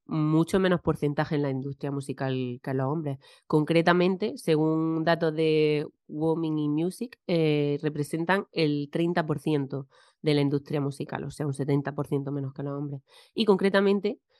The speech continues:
hay un quince por ciento, solamente un quince en cargo de gestión en la discográfica, ninguna entre los tres grandes de sellos discográficos, solo un seis por ciento en el ámbito de la producción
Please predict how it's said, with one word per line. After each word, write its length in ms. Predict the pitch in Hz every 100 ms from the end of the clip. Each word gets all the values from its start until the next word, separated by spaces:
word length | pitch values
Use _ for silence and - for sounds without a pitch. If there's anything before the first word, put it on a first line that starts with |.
| _ 214
hay 140 | 202
un 80 | 180
quince 260 | 214 220
por 160 | 196 190
ciento, 460 | 208 208 208 240 - _
solamente 500 | - 233 247 185 170
un 80 | 165
quince 300 | 170 175 208
en 80 | 196
cargo 240 | 165 170
de 100 | 165
gestión 460 | 156 139 - 147 180
en 80 | 151
la 80 |
discográfica, 760 | 143 - 147 139 139 160 214 277 _ _ _ -
ninguna 680 | 185 185 180 262 214 214 -
entre 320 | 190 170 160
los 120 | 156
tres 220 | - 185
grandes 420 | 165 160 160 151 143
de 400 | 135 135 127 -
sellos 400 | - 160 143 139
discográficos, 680 | 139 135 131 127 - 143 226 _ _ _ _
solo 300 | - 254 254
un 80 |
seis 240 | 202 185 180
por 180 | 165 156
ciento 280 | 151 156
en 80 | 196
el 100 | 165
ámbito 320 | 160 151 143
de 80 | 139
la 120 | 143
producción 680 | 139 196 190 - 147 147 160